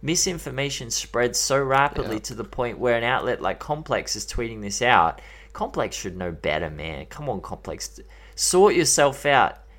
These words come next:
Speaker 1: It's not factually correct. And there's been, you know, people saying, "Oh, they mean within three sixty-five days of each." There's been so many times that's been done. I'm sure it's been done prior, three hundred, between three hundred sixty-five days between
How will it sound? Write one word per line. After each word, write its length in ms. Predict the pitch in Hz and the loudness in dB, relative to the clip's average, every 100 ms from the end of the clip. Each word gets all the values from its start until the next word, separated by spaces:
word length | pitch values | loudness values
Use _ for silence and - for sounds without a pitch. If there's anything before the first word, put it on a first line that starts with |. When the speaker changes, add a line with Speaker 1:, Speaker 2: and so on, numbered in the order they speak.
| - | -10
Speaker 1:
It's 220 | 123 - | -6 -6
not 460 | 131 151 170 - | -2 4 4 4
factually 640 | - - 143 139 - 135 123 | -4 2 2 2 -4 -4 -4
correct. 500 | - 120 123 98 - | -4 2 2 0 -8
And 100 | - | -6
there's 140 | 151 160 | -4 -4
been, 300 | - 160 156 - - | -4 -4 -6 -14 -14
you 80 | - | -2
know, 80 | 147 | -2
people 300 | 139 143 127 | 0 -4 -4
saying, 260 | - 127 123 | -4 -2 2
"Oh, 120 | 123 | 2
they 120 | 120 | 2
mean 240 | 123 123 123 | -2 -6 -6
within 380 | 113 120 113 | -4 -4 -6
three 240 | 104 120 117 | -6 -4 -2
sixty-five 680 | 117 - - 117 117 113 | -2 -4 -10 -2 2 2
days 260 | 101 107 117 | 2 -2 -2
of 60 | 104 | -6
each." 140 | 101 | -8
There's 260 | - 131 131 | -8 -6 -6
been 240 | 131 127 | -8 -6
so 420 | 123 - 123 127 | -4 -4 -4 -4
many 280 | 131 127 123 | -4 -6 -8
times 420 | 120 117 117 113 | -6 -4 -4 -4
that's 220 | 113 110 | -6 -6
been 260 | - 113 107 | -8 -10 -4
done. 400 | 107 113 107 82 - - - - - | 0 2 0 -4 -14 -20 -20 -20 -4
I'm 180 | 127 127 | -2 -2
sure 360 | - 139 139 | -2 0 2
it's 160 | 139 135 | 0 -2
been 260 | 127 120 | -6 -4
done 280 | 110 117 117 | 0 0 0
prior, 640 | 104 - 110 113 101 92 95 - - | -6 2 6 6 4 0 -2 -14 -20
three 280 | - 127 120 | -8 0 0
hundred, 280 | 123 117 101 | 0 -4 -8
between 420 | 110 - 123 107 | -10 -6 -8 -8
three 200 | - 120 | -4 -4
hundred 180 | 113 107 | -4 -6
sixty-five 560 | - - 107 113 117 | -8 -10 -2 2 2
days 280 | 113 107 98 | 2 0 0
between 600 | 98 92 113 104 98 98 | -6 -8 -6 -4 -6 -8